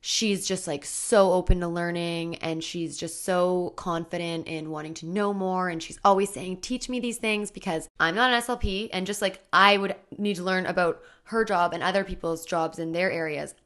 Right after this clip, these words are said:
I would always trying to get more information from O Ts because I'm not an O T. And so she's always like, "Let me know these things that are happening in the S L P community because I wanna be able to help these kids as much as possible."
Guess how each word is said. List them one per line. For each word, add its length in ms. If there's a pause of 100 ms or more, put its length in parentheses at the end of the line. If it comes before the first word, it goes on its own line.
(120)
I 200
would 180
always 460
trying 240
to 40
get 140
more 120
information 420
from 160
O 100
Ts 340 (640)
because 280
I'm 160
not 180
an 80
O 100
T. 360 (260)
And 180
so 80
she's 200
always 200
like, 140 (220)
"Let 120
me 120
know 120
these 180
things 260
that 100
are 60
happening 300
in 40
the 60
S 180
L 60
P 120
community 460
because 380
I 80
wanna 260
be 140
able 140
to 80
help 180
these 140
kids 260
as 80
much 160
as 100
possible." 480